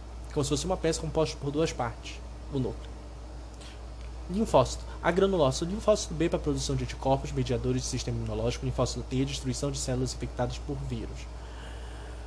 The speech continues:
Núcleo azul uniforme, um ponto preto apenas, e ele possui um núcleo denso, roxo,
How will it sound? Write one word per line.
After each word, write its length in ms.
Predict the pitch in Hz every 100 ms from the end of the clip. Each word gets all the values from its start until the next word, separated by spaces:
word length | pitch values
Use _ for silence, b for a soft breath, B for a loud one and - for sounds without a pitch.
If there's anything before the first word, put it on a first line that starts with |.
| B - -
Núcleo 600 | 180 247 240 190 170 151 - - -
azul 480 | 143 135 - 202 254
uniforme, 600 | 165 165 160 151 151 175 - -
um 120 | 233
ponto 340 | 285 - 196 180
preto 400 | - 147 180 156
apenas, 600 | - 131 143 185 226 - B B - - - 202
e 200 | 208 247
ele 220 | 185 180 -
possui 440 | 170 156 - 190 185
um 40 |
núcleo 460 | 165 175 175 185 185 147
denso, 800 | 135 160 180 185 - - - 123 - B -
roxo, 640 | - 156 190 208 - 135